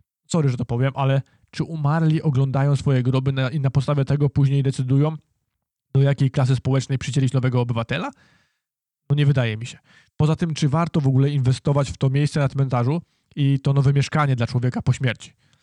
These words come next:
Ja poważnie uważam, że warto odnosić się z szacunkiem do zmarłego i wiem, że wielu z was wierzy w życie pozagrobowe,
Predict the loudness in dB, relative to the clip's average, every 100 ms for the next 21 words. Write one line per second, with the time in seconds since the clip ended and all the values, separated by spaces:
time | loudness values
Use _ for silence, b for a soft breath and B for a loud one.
0 | _ _ _ _ _ _ -2 0 0 2
1 | 0 0 0 2 2 2 0 0 2 2
2 | 0 0 0 0 0 0 0 0 0 0
3 | -2 -2 -4 -2 -2 0 -2 -2 0 0
4 | 0 0 0 -2 -2 -4 0 2 2 -2
5 | -10 _ _ -6 -4 0 2 4 4 2
6 | 0 0 -2 0 2 2 2 0 0 -2
7 | 0 0 0 -2 -4 -4 -4